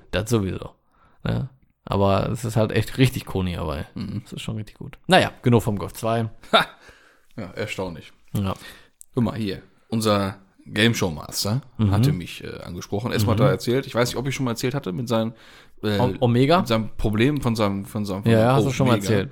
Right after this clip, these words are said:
Speaker 1: Da kam doch der geile Witz, Omega.
Speaker 2: Genau, nein, das ist auf jeden Fall irgendwie das Zeitschaltrelais da, irgendwie sowas, keine Ahnung,
Speaker 1: Mhm.
Speaker 2: Verzögerungsrelais, keine Ahnung.
Speaker 1: Ja, Verzögerung.
Speaker 2: Äh, aber so prinzipiell hat der gar nicht mehr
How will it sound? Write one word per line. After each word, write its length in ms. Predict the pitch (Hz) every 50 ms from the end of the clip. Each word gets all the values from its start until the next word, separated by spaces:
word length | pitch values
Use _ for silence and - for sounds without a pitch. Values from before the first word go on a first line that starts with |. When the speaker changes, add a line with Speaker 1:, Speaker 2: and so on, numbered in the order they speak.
| - -
Speaker 1:
Da 80 | -
kam 180 | 104 - 117 117
doch 100 | 110 104
der 200 | 110 107 104 101
geile 340 | 101 104 104 104 104 104 101
Witz, 260 | 113 113 - - - -
Omega. 680 | 110 113 110 98 92 90 92 104 123 127 107 - 110
Speaker 2:
Genau, 260 | 110 110 107 92 -
nein, 120 | - 101 107
das 140 | 104 101 -
ist 120 | 135 -
auf 60 | 131 120
jeden 120 | 127 117
Fall 160 | - 117 104 -
irgendwie 200 | 123 117 117 107
das 140 | 98 - -
Zeitschaltrelais 640 | - 117 113 117 - 123 117 - 117 107 110 113 117
da, 140 | 113 107 107
irgendwie 180 | 101 98 98
sowas, 240 | 92 101 104 101 -
keine 160 | - - 90
Ahnung, 100 | - 117
Speaker 1:
Mhm. 40 | 107 113
Speaker 2:
Verzögerungsrelais, 580 | 127 127 117 113 110 - - 107 104 104 104 104
keine 160 | - 90 87
Ahnung. 180 | 107 139 156 170
Speaker 1:
Ja, 140 | 113 110 - - -
Verzögerung. 400 | - - - - - 92 - - - - - - - _ -
Speaker 2:
Äh, 340 | 113 113 110 107 107 107 110 110 -
aber 180 | - 113 127 135
so 100 | 135 139
prinzipiell 800 | 135 - 196 202 - 170 131 - 151 160 175 180 185 180 160 - - - - - - - - - -
hat 180 | - - 160 165 - - -
der 400 | 139 139 143 139 139 139 143 - - - - _ - 98 107
gar 260 | 117 123 123 131 143
nicht 240 | 156 156 139 - 127
mehr 460 | 117 117 113 113 113 113 113 117